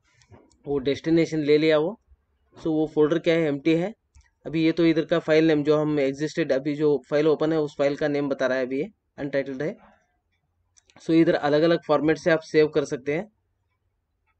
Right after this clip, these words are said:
अभी visible layers only बोले तो अभी सब विजिबल है, तो इसीलिए मैं इसको एक्टिव नहीं रखा है।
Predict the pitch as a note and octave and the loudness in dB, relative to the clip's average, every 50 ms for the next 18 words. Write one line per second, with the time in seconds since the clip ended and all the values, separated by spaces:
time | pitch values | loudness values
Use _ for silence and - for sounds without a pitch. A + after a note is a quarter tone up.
0 | _ - - - - _ - C3+ D3 E3 D#3+ D#3 D3+ D3 D3 D3 E3+ D#3 F#3 F#3 | _ -20 -20 -20 -20 _ -12 -4 0 0 0 2 0 -2 0 0 2 4 4 4
1 | F#3 F3+ F3 F3+ E3 - F3 F3 E3+ E3 E3+ D#3+ E3 E3 E3+ E3+ F#3+ F#3 F3 D#3 | 6 6 4 4 4 2 0 0 2 2 2 0 0 0 0 0 0 0 0 2
2 | E3+ F3 E3+ - F3+ F3 E3+ E3+ E3+ E3 D#3+ F3+ D#3+ F3+ F3 E3 E3 F3+ F3+ - | 0 0 0 0 -2 -2 0 -2 -4 0 0 4 4 4 4 4 2 0 0 0
3 | F3 E3+ E3 D#3 - E3 E3+ F3 E3 E3+ E3+ E3 - - F3 E3 - D3 C#3+ - | 0 0 0 -2 -2 -2 0 0 0 0 -2 -2 -4 -6 -6 -6 -4 -6 -6 -6
4 | F3 E3+ E3 D#3+ E3 D#3 D3+ - - D3 D#3 F3+ | -4 -4 -2 0 0 0 -2 -2 -4 -6 -6 -6